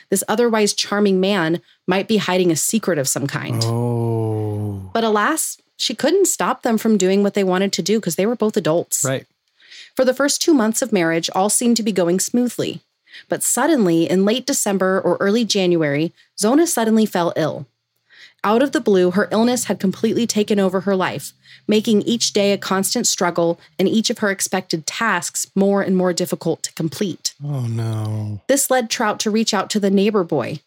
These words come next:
Speaker 1: an eleven-year-old named Andy Jones, to ask him if he could run some of Zona's errands and to do some of her chores for her while she recovered.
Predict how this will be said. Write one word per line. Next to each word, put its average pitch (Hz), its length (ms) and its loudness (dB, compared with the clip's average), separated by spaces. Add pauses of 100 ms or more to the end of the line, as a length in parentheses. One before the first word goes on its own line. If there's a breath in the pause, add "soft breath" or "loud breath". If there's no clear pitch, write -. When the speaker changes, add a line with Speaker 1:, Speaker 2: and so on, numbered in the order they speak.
(280 soft breath)
Speaker 1:
an 202 100 2
eleven-year-old 202 640 2
named 175 320 2
Andy 190 280 0
Jones, 165 580 0 (180 soft breath)
to - 140 -4
ask 226 260 -2
him 277 80 4
if 269 100 0
he 247 100 -6
could 220 140 0
run 185 260 0
some 214 200 0
of 180 100 0
Zona's 185 420 0
errands 165 400 0
and 202 140 0
to 190 80 0
do 208 160 2
some 196 200 0
of 175 100 -4
her 175 100 -4
chores 247 420 0
for 175 140 -2
her 180 160 0
while 165 160 0
she - 180 0
recovered. 156 600 -6